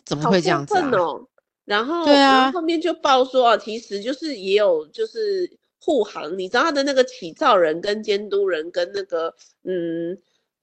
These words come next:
Speaker 2: 建筑师事务所，其实就是台北市以前公务局的专员。
Speaker 1: 啊，是哦。
Speaker 2: 嗯，所以就是说他可能是当门神，门神的意思就是，
Speaker 1: 哇。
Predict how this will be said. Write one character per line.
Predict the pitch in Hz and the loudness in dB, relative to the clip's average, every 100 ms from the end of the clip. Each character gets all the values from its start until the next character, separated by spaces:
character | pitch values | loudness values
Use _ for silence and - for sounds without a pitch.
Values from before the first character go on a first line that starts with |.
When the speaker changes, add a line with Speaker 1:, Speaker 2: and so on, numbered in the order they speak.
| _ | _
Speaker 2:
建 | - 262 240 | 2 2 2
筑 | 185 196 | -2 -2
师 | 214 226 | -4 -4
事 | 220 208 | 0 0
务 | 208 202 | 0 -4
所， | - - - - - | -8 -10 -12 -20 -4
其 | 269 311 | 0 0
实 | 311 320 | 0 0
就 | 381 359 | 0 0
是 | 370 | -4
台 | - 220 | -2 0
北 | 233 185 | 2 0
市 | 175 277 277 | -2 -4 -4
以 | 175 | -2
前 | 196 202 | -2 -2
公 | 214 220 254 | 2 2 2
务 | 220 | -2
局 | - 160 | -4 -4
的 | 175 170 156 151 - _ _ _ | 2 2 2 -4 -10 _ _ _
专 | - 185 208 | 4 4 4
员。 | 196 - - 208 _ _ _ _ _ _ _ _ | -2 -4 -8 -16 _ _ _ _ _ _ _ _
Speaker 1:
啊， | 190 196 208 208 202 180 | -2 0 2 2 0 0
是 | - 240 214 | -2 -2 0
哦。 | 175 147 131 120 196 | 0 0 -4 0 4
Speaker 2:
嗯， | 208 196 185 170 180 | 6 6 4 2 2
所 | 262 | 2
以 | 262 | 2
就 | 220 311 | 0 -4
是 | 302 | -4
说 | 294 233 | 0 2
他 | 247 233 | 2 0
可 | 202 | 0
能 | 151 143 | 0 -2
是 | 240 | -2
当 | 226 214 | 0 0
门 | 233 160 160 | -2 -2 -4
神， | 202 - 117 65 - - _ _ - | -10 -8 -8 -8 -18 -20 _ _ -4
门 | 202 196 | 0 2
神 | 269 202 | 2 2
的 | 214 | 6
意 | |
思 | 262 | 6
就 | 233 214 196 | 6 4 4
是， | 180 | 4
Speaker 1:
哇。 | 160 - | 2 -8